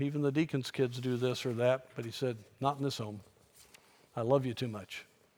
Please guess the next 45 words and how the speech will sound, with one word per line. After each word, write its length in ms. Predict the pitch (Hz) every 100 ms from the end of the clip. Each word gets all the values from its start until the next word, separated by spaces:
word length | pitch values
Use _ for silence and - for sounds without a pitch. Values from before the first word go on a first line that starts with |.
| _ _ _ _ _
You're 120 | 127 120
not 180 | 143
gonna 160 | 156 143
hear 180 | 135 131
that. 300 | 117 101 -
You're 100 | 113
not 160 | 127
gonna 180 | 139 151
go 200 | 139 135
there. 240 | 117 98 98
You're 160 | 120
not 180 | 131 143
gonna 180 | 151 135
do 200 | 131 117
that." 320 | 101 - - _ _ - - -
And 100 | 170
I 60 | 202
got 140 | 196
frustrated 520 | - 160 - 131 113
some, 220 | - 131
but 100 | 143
I, 100 | 117
my 200 | 113 120
parents 400 | 113 170 185 156
loved 180 | 160 156
me 80 | 147
so 200 | - 139
much, 260 | 135 139 -
I 80 | 113
just 300 | 123 - - - - - - -
decided 480 | 120 - 131 123 107
to 80 | 107
trust 360 | - - -
them. 120 | - - _ _ - - - -
I'm 160 | 127 156
telling 340 | 160 160 143
you, 320 | 123 120 113 104
young 220 | 123 156
people, 320 | 156 165 156 147
don't 260 | 127 165
get 100 | 160
frustrated 460 | - 147 - 143 127
with 100 | 110
your 120 | 117
parents. 520 | - 113 98 - -